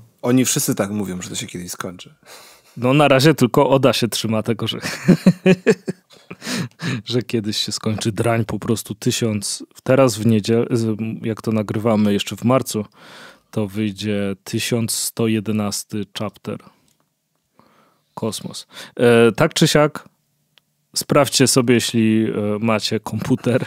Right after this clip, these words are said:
Speaker 2: <laughs> albo, e, telefon, albo tablet. Na tablecie się najlepiej czyta oczywiście. E, i zobaczcie, czy to jest dla was.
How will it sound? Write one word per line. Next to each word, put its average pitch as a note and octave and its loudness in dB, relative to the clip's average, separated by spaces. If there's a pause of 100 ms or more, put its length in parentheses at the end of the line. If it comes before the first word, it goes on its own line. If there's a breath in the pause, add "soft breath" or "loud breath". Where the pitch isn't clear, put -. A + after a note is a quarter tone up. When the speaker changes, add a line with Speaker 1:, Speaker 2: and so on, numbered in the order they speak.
Speaker 2:
<laughs> A2 -4
albo, G#2 -2
e, A2 -10 (920)
telefon, A#2+ 2 (100)
albo G#2+ -4
tablet. A#2 0 (560 loud breath)
Na B2+ 2
tablecie A#2 4
się - -4
najlepiej G#2+ -2
czyta - -6
oczywiście. G#2+ -6 (760 loud breath)
E, - -6 (540)
i D3+ -2
zobaczcie, G3 2
czy - 4
to E3+ 8
jest D3 4
dla C3+ 6
was. G2 -4